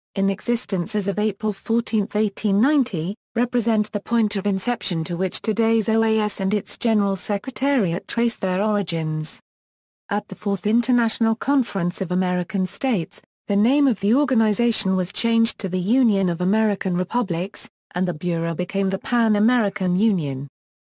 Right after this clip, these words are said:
The Pan American Union building was constructed in nineteen ten, on Constitution Avenue, Northwest, Washington, D C. In the mid-nineteen thirties,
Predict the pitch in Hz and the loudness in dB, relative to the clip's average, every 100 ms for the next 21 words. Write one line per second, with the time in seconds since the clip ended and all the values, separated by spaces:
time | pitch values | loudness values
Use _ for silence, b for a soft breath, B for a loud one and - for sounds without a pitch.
0 | _ _ _ - - 240 226 214 214 247 | _ _ _ -10 -4 0 2 4 4 2
1 | 220 196 196 196 226 233 202 208 202 262 | 2 0 0 2 2 2 2 2 2 0
2 | 240 180 165 180 - 202 - 247 - - | 0 0 0 -2 -2 -2 -2 -4 -4 -6
3 | 202 196 190 220 220 233 214 180 160 143 | -2 0 2 2 2 2 0 0 -4 -4
4 | 143 147 _ - 190 190 220 214 - 185 | -6 -10 _ -4 -2 -2 -2 -2 -4 -4
5 | 208 196 - 180 170 156 156 151 151 151 | -2 -2 0 0 0 0 0 0 -2 -6
6 | _ - 208 196 - 170 151 - - - | _ 0 2 2 -2 -4 -4 -8 -16 -18
7 | _ - 240 294 208 196 - 196 190 220 | _ -4 -2 0 0 0 0 -2 0 0
8 | 208 - 170 147 147 _ _ _ _ _ | -2 -2 -2 -2 -6 _ _ _ _ _
9 | _ - 196 202 220 240 220 226 220 220 | _ -2 0 4 2 2 2 2 2 0
10 | 208 220 208 175 170 - | 0 0 -2 -2 -2 -4